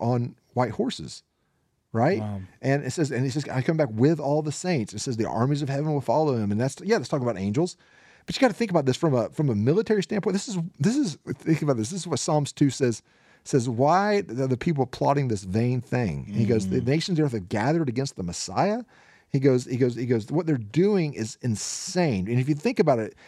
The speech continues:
Speaker 1: that's why he said, he goes, "The Father's gonna sit in the throne and laugh," which, what, yeah, that doesn't just mean God has a sense of humor. It literally means, I mean, he does, but it's, it's, it's this, what you're doing is so inte-, incredibly crazy.
Speaker 2: Yeah.
Speaker 1: If you've got mortal men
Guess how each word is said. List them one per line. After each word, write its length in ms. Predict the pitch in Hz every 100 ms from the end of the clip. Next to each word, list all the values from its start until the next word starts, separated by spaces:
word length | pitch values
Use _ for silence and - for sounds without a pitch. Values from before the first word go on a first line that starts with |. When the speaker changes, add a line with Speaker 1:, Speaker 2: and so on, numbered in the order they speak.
| _
Speaker 1:
that's 160 | - 254
why 60 |
he 40 | 220
said, 140 | 170
he 80 | 147
goes, 160 | 143 139
"The 120 | 131
Father's 220 | 170 175
gonna 100 | 156
sit 160 | 139 165
in 60 | 127
the 60 |
throne 180 | 156 143
and 100 | 143
laugh," 320 | 202 87 - - _ _
which, 160 | 139 156
what, 160 | 170
yeah, 100 | 147 143
that 140 | 160
doesn't 240 | 185 202
just 140 | 170 156
mean 140 | 165
God 160 | 139 143
has 100 | 135
a 40 |
sense 180 | 120 -
of 60 | 98
humor. 260 | 175 139
It 160 | 117 131
literally 300 | 170 180 165
means, 400 | 143 117 110 -
I 60 | -
mean, 80 | 127
he 40 |
does, 280 | 131 110 110
but 140 | 120 - - - _
it's, 300 | 139 131 - -
it's, 280 | 135 - -
it's 260 | 139 - -
this, 200 | 139 180
what 160 | 196 -
you're 120 | 185
doing 280 | 147 170 120
is 100 | -
so 340 | - 156 156
inte-, 420 | 131 135 143 -
incredibly 540 | 139 135 - 139 120 110
crazy. 440 | - 110 92 73 -
Speaker 2:
Yeah. 300 | 117 113 92 -
Speaker 1:
If 120 | 135
you've 180 | 175 180
got 220 | 202 131
mortal 420 | 113 127 180 214
men 460 | 196 156 117 87 95